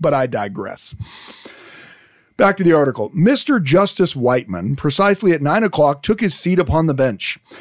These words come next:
The court was crowded upon this occasion from the very peculiar nature of the offense with which the prisoners were charged, it having been indicated, uh, the previous evening that the trial would proceed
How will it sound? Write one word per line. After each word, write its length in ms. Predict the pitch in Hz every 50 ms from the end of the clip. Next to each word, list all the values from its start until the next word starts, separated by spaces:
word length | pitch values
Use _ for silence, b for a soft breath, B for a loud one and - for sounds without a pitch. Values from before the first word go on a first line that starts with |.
| B B
The 140 | B 127 131
court 280 | - - 165 175 190 -
was 160 | 190 175 156
crowded 440 | - - 156 156 156 165 175 175 180
upon 320 | 165 147 160 165 170 170
this 180 | 170 175 170 -
occasion 500 | 170 143 - 151 151 160 147 175 170 160
from 140 | 139 156
the 80 | 160 147
very 340 | 127 120 139 151 180 196 190
peculiar 600 | 190 - 160 - - - 175 190 220 226 233 226
nature 400 | 196 170 160 147 139 - 160 165
of 100 | 160 156
the 100 | 151 151
offense 600 | 139 117 - - 156 135 107 95 - - - B B B B B B B
with 360 | - - - 165 147 156 156
which 340 | - 135 139 151 165 - -
the 120 | 139 147 135
prisoners 560 | - - - 190 196 165 151 170 165 151 127
were 160 | 139 147 143
charged, 640 | - - - 160 160 135 107 85 82 82 - - B B B B B
it 100 | - 190
having 280 | 214 220 226 220 220 208
been 120 | 202 208
indicated, 720 | 208 - 233 247 240 226 175 - 185 175 180 180 185 170 180 B B B B B B B B B B
uh, 220 | 165 156 156 151 - _ _ _ _ _ _ _ _ _ _ _ _ - - _
the 160 | - 156 139
previous 480 | - - 165 214 247 254 269 247 - -
evening 360 | 196 160 131 135 135 135 135
that 100 | 143 139
the 80 | 139 135
trial 400 | - - 165 170 175 180 190 190
would 120 | 175 151
proceed 480 | 131 143 139 - - 156 151 151 156